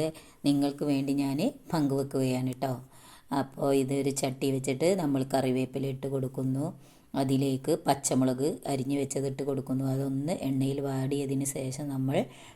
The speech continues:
അരിഞ്ഞു വെച്ച വലിയ ഉള്ളി, കട്ട് ചെയ്ത് വെച്ച വലിയ ഉള്ളി ഉണ്ടല്ലോ, അത് ഇട്ട് കൊടുക്കുകയാണ്. അത് നല്ലതുപോലെ വഴറ്റിയെടുക്കാനുണ്ട് നമുക്ക്. ഇപ്പോൾ പഠിക്കുന്ന കുട്ടികൾക്ക്, കോളേജിൽ പഠിക്കുന്ന കുട്ടികൾക്ക്, ഒറ്റയ്ക്ക് താമസിക്കുന്ന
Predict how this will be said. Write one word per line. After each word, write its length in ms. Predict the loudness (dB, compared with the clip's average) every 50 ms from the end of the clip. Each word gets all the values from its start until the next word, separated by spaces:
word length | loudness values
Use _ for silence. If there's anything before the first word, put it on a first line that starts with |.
| -10 -4 -2 0
അരിഞ്ഞു 440 | 0 0 0 0 0 0 0 0 0
വെച്ച 240 | 0 -2 -2 -2 -2
വലിയ 340 | -2 -2 0 0 0 0 0
ഉള്ളി, 280 | 0 0 0 0 -2 -2 -2 -8 -6 -2
കട്ട് 240 | 0 0 0 0 -2
ചെയ്ത് 260 | -2 0 -2 -2 -2
വെച്ച 280 | -4 -6 -6 -4 -4 -2
വലിയ 320 | -2 -2 -2 -2 -2 -2
ഉള്ളി 140 | -2 -2 -2
ഉണ്ടല്ലോ, 320 | -2 -2 -2 -2 -4 -6 -6
അത് 180 | -4 -2 0 2
ഇട്ട് 220 | 2 2 0 0
കൊടുക്കുകയാണ്. 680 | 0 0 0 0 -2 -2 -2 -2 -2 -2 0 2 2 2 2 0 -6 -14 -16 -16 -12 -2 -2
അത് 140 | 0 0 2
നല്ലതുപോലെ 920 | 2 2 2 0 0 0 -2 0 0 0 -2 -2 -2 -4 -2 -2 0 0 -2 -2 -2 -2
വഴറ്റിയെടുക്കാനുണ്ട് 960 | -2 0 0 -2 -2 0 0 2 2 2 -2 -2 -2 -2 0 -2 -2 -2 -2
നമുക്ക്. 400 | 0 0 0 -2 -2 -4 -4 -4 -6 -6 -10 -20 -20 -16 -4 -2
ഇപ്പോൾ 340 | -2 -2 -2 -2 -2 -2 -2
പഠിക്കുന്ന 500 | 0 -2 -2 -2 -4 -4 -4 -2 -2 -2
കുട്ടികൾക്ക്, 600 | -4 -4 -6 -4 -4 -2 -2 -2 -2 -4 -4 -4
കോളേജിൽ 480 | -2 0 0 2 0 -2 -2 -4 -4 -4
പഠിക്കുന്ന 540 | -4 -4 -6 -6 -4 -2 -2 0 0 0 -2
കുട്ടികൾക്ക്, 600 | -4 -6 -10 -6 -6 -4 -4 -4 -4 -4 -4 -4 -4
ഒറ്റയ്ക്ക് 460 | -2 -4 -6 -8 -8 -10 -8 -8 -8 -6
താമസിക്കുന്ന 680 | -4 -4 -2 -2 -2 -4 -6 -8 -8 -6 -4 -4 -2